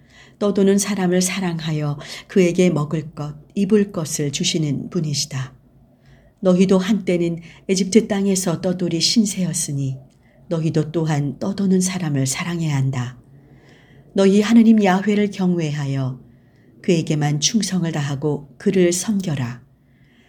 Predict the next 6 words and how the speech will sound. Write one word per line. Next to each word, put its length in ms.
맹세할 560
일이 180
있으면 640
그의 340
이름으로만 760
맹세하여라. 920